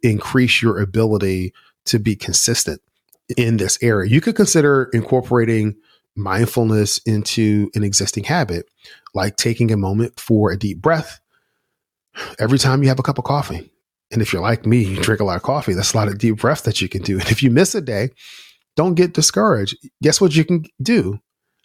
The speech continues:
Start again. Facing these challenges is a natural part of the journey. Overcoming them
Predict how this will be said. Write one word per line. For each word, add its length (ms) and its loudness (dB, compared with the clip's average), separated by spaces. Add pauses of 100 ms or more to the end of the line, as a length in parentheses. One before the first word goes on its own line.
(240)
Start 720 -2 (500)
again. 500 -6 (440)
Facing 640 0
these 240 2
challenges 800 0
is 160 0
a 80 0
natural 340 -2
part 320 -2
of 120 -6
the 80 0
journey. 340 -6
Overcoming 560 0
them 220 -2